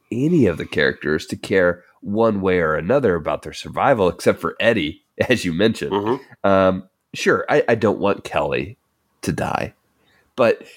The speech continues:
Speaker 1: that's more because she's a kid and not because I'm invested in her
Speaker 2: Yep.
Speaker 1: character arc.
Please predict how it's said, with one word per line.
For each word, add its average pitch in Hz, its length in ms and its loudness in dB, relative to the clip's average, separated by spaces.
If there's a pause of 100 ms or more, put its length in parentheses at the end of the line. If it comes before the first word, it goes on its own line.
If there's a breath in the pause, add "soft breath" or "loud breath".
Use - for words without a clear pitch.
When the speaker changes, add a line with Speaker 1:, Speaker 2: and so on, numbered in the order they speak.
Speaker 1:
that's 135 220 0
more 135 180 2
because 117 300 0
she's 98 220 -4
a - 40 -4
kid 85 600 0
and 92 120 0
not 90 200 0
because 87 440 -2
I'm 85 140 0
invested 71 640 -4
in - 140 -2
her 78 60 2
Speaker 2:
Yep. 71 140 0
Speaker 1:
character - 400 -2
arc. 50 320 -4